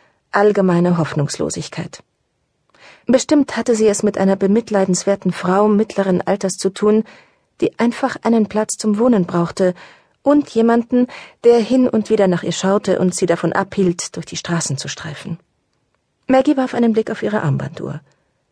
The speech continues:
Für eine umfängliche Beurteilung reichte die Zeit an diesem Tag nicht aus. Sie konnte nur kurz nach dem Rechten sehen und die grundlegenden Fragen klären,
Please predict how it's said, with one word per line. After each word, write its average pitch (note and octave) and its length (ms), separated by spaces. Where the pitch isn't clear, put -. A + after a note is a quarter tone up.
Für - 220
eine D#3+ 160
umfängliche F#3+ 600
Beurteilung G3+ 640
reichte G3+ 340
die F#3 120
Zeit G3+ 280
an F3 80
diesem F3 220
Tag E3+ 240
nicht C#3+ 180
aus. D3 320
Sie A#3 160
konnte C#4+ 260
nur A#3+ 160
kurz C4 240
nach G3 120
dem E3 140
Rechten A#3+ 360
sehen A#3 260
und - 320
die F3+ 100
grundlegenden G3+ 760
Fragen C#3 440
klären, D3 380